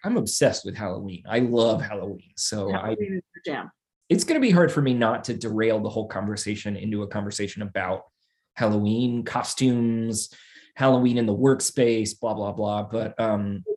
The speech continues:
Speaker 2: Good. I've already, I've got questions for you about exactly those things. So
Speaker 1: Is this a, like, does The Office have, like, a Halloween episode every year like The Simpsons does?
Speaker 2: Kind of, yeah. I, I can't
Speaker 1: Hmm.
Speaker 2: remember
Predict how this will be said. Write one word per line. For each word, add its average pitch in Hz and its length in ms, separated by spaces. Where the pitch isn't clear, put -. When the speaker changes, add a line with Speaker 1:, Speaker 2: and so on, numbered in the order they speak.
Speaker 2:
Good. 185 160
I've 214 160
already, 262 220
I've 196 160
got 254 160
questions 196 600
for 185 120
you 165 260
about 160 360
exactly 165 720
those 165 300
things. 180 640
So 170 340
Speaker 1:
Is 165 240
this 330 240
a, 359 180
like, 143 340
does 151 220
The 156 220
Office 151 360
have, 127 160
like, 139 120
a 117 40
Halloween 113 400
episode 113 360
every 110 240
year 107 220
like 104 200
The 90 60
Simpsons 135 480
does? - 360
Speaker 2:
Kind 208 420
of, 160 120
yeah. 165 380
I, 180 200
I 202 60
can't 262 280
Speaker 1:
Hmm. 226 80
Speaker 2:
remember 196 800